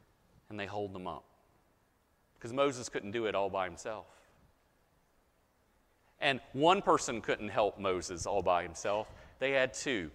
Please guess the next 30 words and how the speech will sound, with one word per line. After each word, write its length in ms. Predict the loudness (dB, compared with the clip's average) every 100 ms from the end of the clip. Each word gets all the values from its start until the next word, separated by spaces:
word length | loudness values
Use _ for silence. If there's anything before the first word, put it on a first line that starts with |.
| -10
one 220 | -2 0
on 140 | 0 -2
one 160 | -4
side 460 | -2 0 0 -2 -6 -12
and 140 | -12
one 220 | -6 -4 -2
on 140 | -4
the 160 | -2 0
other, 280 | -2 -4 -10 -20 -20
holding 540 | -2 0 0 -2 -4
up 160 | -4 -4
the 120 | -4
arms 380 | -2 0 -2 -4
so 120 | -8
the 140 | -4 -4
Israelites 520 | -4 -2 -2 -2 -2
will 120 | -6
win. 320 | -4 -4 -6 -8 -16 -4
That's 260 | 0 0 0
what 120 | 0
it 100 | 0
means 640 | -2 -2 -2 -2 -4 -8 -12 -8
for 200 | 2 6
us 180 | 6 4
to 160 | 0 0 -2 -14 -2
bear 640 | 6 8 8 8 8 6 4 -2
one 200 | 0 2
another's 580 | 2 2 0 0 -2 -6 -16 2
burdens 760 | 6 6 6 2 -4 -8 -12 -16 -14
together. 1000 | -8 -6 -6 -2 4 4 6 4 2 0